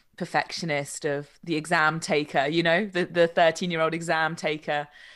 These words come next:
who goes through sats and then G C S Es and A levels and university. You know, there's always a right and there's always a wrong. And actually, there's no right and there's no wrong, you know, however you're doing it and in whatever way, as long as it feels nourishing,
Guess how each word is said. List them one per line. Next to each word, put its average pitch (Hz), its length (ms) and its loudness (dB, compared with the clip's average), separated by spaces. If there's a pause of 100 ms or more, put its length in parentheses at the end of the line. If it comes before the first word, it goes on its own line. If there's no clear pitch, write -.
(600)
who 175 120 0
goes 151 280 -2
through 156 120 -6
sats - 420 2
and 165 100 -4
then 156 120 -2
G 160 180 -4
C 160 140 -2
S 151 160 -6
Es 143 280 -4
and 151 140 -8
A 143 160 -2
levels 143 240 0
and 151 100 -8
university. 147 460 -2
You 151 140 -6
know, 147 80 0
there's 151 220 0
always 185 340 2
a 170 80 0
right 170 400 2
and 147 120 -6
there's 147 160 -4
always 151 300 -2
a 143 60 -4
wrong. 151 420 -2 (460)
And 160 100 0
actually, 151 580 -4 (240)
there's 151 200 2
no 147 160 0
right 143 460 -6
and 151 160 -6
there's 143 180 -4
no 143 180 -2
wrong, 143 540 -8
you 160 100 -6
know, 143 220 -4
however 147 380 -2
you're 143 140 -4
doing 143 320 -6
it 135 160 -8
and 143 280 -12
in 147 100 -10
whatever 143 320 -6
way, 139 460 -6
as 185 160 0
long 233 200 2
as 214 120 -4
it 170 140 -6
feels 151 640 -4 (320)
nourishing, 160 800 -4